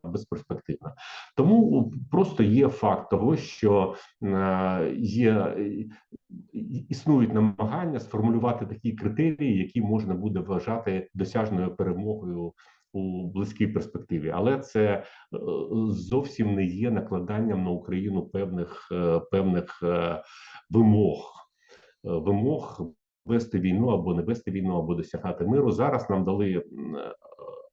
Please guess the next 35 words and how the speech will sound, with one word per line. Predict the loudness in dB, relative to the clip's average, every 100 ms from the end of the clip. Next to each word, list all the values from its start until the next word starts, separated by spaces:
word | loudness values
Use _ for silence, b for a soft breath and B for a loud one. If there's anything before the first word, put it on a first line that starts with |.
| b b
достатньо | -4 -2 2 2 4 2
ресурсів | 2 0 -2 -2 -2
для | -2
того, | 0 0 0
щоб | -4 -2 -2 -2
досягти | -6 -4 -6 -4 -2 0
певних | 2 4 2 0
результатів. | -6 -6 -12 _ -20 -18
Які, | -8 -6 0 0
м, | 0 -2 -6 -6
е, | -4 -4
це | 0 2
можуть | 4 4 2
бути | 0 -2 0
результати, | -2 -2 -4 -4 -2
якщо | -4 -2 -2
дивитись... | 0 -2 -4 -10 _ _ _ _ B B B
Стратегічно | -2 0 0 -2 -2
у | -2
дальшу | -2 -4 -8
перспективу, | -12 -12 -10 -8 -6 -8 -10 B B B B B
а, | -2 -2 -2
в | -2
зв'язку | -4 -4 -2
з | -2
цією | 0 0
допомогою, | -2 -2 0 2 0
яку | 0 -2 -2
ми | -2
отримали | -2 -2 -2 -2 -2 -2
минулого, | 0 0 0 -4 -8 -8
фактично | -8 -6 -8 -4
минулого | -2 -2 -2 -4
тижня | -4 -4 -2 -4 -2
юридично? | 2 2 2 -4 -12 -20